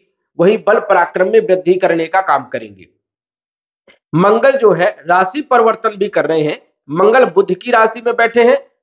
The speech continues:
और बुध मंगल की राशि में बैठे हैं, तो ये राशि परिवर्तन राजयोग भी बन गया। तो दो दो राजयोग मंगल यहाँ पर बना रहे हैं। तो मंगल यहाँ पर शिक्षा भी अच्छी बनाने का काम करेंगे, संतान का योग बनाने का काम करेंगे और प्रेम विवाह में भी सफलता दिलाने का काम करेंगे।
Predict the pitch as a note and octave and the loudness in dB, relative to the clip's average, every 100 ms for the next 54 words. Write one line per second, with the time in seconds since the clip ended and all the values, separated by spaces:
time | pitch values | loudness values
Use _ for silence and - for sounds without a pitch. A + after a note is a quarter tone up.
0 | - G#3 F#3+ B3 G#3 C#3+ D#3+ F#3+ F#3+ G3 | -2 0 2 2 2 -2 0 0 2 0
1 | F3+ F3+ F#3+ F#3+ F#3 F3+ F#3 F#3+ - _ | 0 -2 -6 -2 -2 0 -2 -2 -6 _
2 | - G3+ F#3+ F3 F3+ A#3+ A#3+ F#3+ F3+ F3 | -2 2 4 2 0 -4 -4 0 0 0
3 | - G3 E3 D#3+ D#3 D3 C#3+ D3+ B2+ A#2 | -2 -2 0 0 -2 -6 -6 -6 -6 -10
4 | G#2 E2 - _ _ D#3+ D3+ A3+ C4 A3+ | -10 -10 -10 _ _ -4 0 4 4 4
5 | G3+ G3 G#3+ F#3+ F#3 F#3 F#3 E3+ E3+ F3 | 2 0 -4 -8 -6 -4 -2 -2 -2 -6
6 | C#3 C3 C#3 D#3 E3+ G3+ _ _ - E3+ | -8 -4 -2 0 0 -2 _ _ -8 -2
7 | F3 G3+ A3+ A3+ G3+ G3+ G3+ D#3 - E3+ | 2 4 4 2 0 0 -2 -4 -10 -10
8 | - G3+ G3 A3 - _ _ D#3 - G#3+ | -2 0 0 -4 -14 _ _ -6 -4 -4
9 | G3 G3 F#3+ G3+ G3 G3 G3 G3 G3 G3 | 0 2 2 0 -2 0 0 0 0 2
10 | G3+ G3+ E3+ E3+ F3 F#3+ F#3+ E3 F3+ F3+ | -2 -2 -2 0 0 0 -2 -4 -4 -2
11 | G3 F#3+ G3 G3 G3 F#3 F#3+ F#3 G3 A#3 | -2 -2 -6 -4 -2 0 0 2 0 -2
12 | - - F3 F3+ G3+ A3 A#3+ G3+ F#3+ F#3 | -6 -4 -4 -2 2 2 2 0 0 -2
13 | F#3 F#3+ A3+ - E3+ E3+ E3 G3+ F3+ D#3 | -4 -14 -12 -8 -4 -4 0 0 2 0
14 | D3+ D3+ F3+ C3+ B2+ B2+ A#2 A2 F#2+ | 0 -2 -2 -2 -4 -6 -10 -10 -16